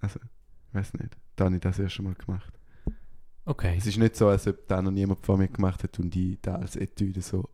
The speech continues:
Speaker 1: erfunden habe oder so ein Scheiß.
Speaker 2: Mhm.
Speaker 1: Aber einfach für mich entdeckt.
Speaker 2: Mhm.
Speaker 1: Ja.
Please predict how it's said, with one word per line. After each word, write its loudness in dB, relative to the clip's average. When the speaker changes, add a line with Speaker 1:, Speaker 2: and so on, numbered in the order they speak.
Speaker 1:
erfunden 2
habe -2
oder -2
so -4
ein -6
Scheiß. -4
Speaker 2:
Mhm. 0
Speaker 1:
Aber 4
einfach 4
für 0
mich 0
entdeckt. -8
Speaker 2:
Mhm. -6
Speaker 1:
Ja. -4